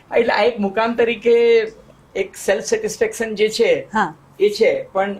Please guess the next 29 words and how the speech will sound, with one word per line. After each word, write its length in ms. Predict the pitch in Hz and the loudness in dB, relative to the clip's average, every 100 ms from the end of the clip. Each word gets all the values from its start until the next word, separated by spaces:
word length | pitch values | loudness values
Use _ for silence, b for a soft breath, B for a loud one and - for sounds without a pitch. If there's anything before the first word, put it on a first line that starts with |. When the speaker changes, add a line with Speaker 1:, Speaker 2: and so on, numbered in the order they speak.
| - | -8
Speaker 1:
હું 280 | 180 208 220 | -6 -4 -2
છે 120 | 240 | -2
ને 100 | 196 | -2
મેસ્લોઝની 580 | 160 156 196 196 180 190 | -6 -8 -6 -6 -6 -10
નીડ 200 | 170 170 | -8 -4
હાયરાર્કીમાં 600 | 147 151 143 151 143 131 | -4 -4 -8 -12 -12 -12
માનું 260 | 131 123 | -10 -12
છું. 120 | 127 | -14
Speaker 2:
ઓકે. 80 | 143 | -12
Speaker 1:
મેસ્લોઝની 480 | 139 190 - 196 196 | -8 -6 -4 -4 -4
નીડ 200 | 185 185 | -10 -8
હાયરાર્કી, 720 | 180 180 180 180 180 180 175 - b b - 190 | -4 0 0 -2 -10 -12 -14 -18 b b -8 -6
since 120 | 190 | -6
you 180 | 196 180 | -2 -2
are 80 | 170 | -2
a 60 | |
student 400 | 160 175 165 170 | -4 -8 -8 -2
of 320 | 165 160 - | -2 -2 -4
M 220 | 151 151 156 | -6 -6 -6
B 0 | |
A, 200 | 151 123 | -2 -2
એટલે 500 | 117 - 208 190 160 | -2 -4 -2 0 0
Speaker 2:
યસ. 160 | 156 | 0
Speaker 1:
તમને 240 | 170 160 160 | -4 -6 -6
ખબર 340 | 160 151 139 | -4 -4 -6
છે 120 | 127 | -8
કે 140 | 131 160 | -10 -6
ભાઈ 120 | 196 | -4
Speaker 2:
True. 120 | 190 | -4